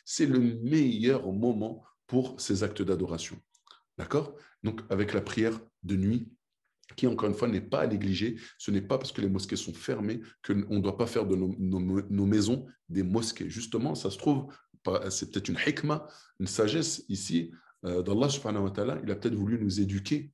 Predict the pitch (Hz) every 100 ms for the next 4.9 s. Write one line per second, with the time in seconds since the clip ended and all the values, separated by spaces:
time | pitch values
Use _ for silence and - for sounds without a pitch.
0 | _ - - 98 98 - - - - 90
1 | 90 127 151 - - _ - 127 123 117
2 | 139 135 107 104 - - _ 92 92 92
3 | 95 - 110 - 147 123 113 110 120 117
4 | 95 92 92 92 113 107 104 101 -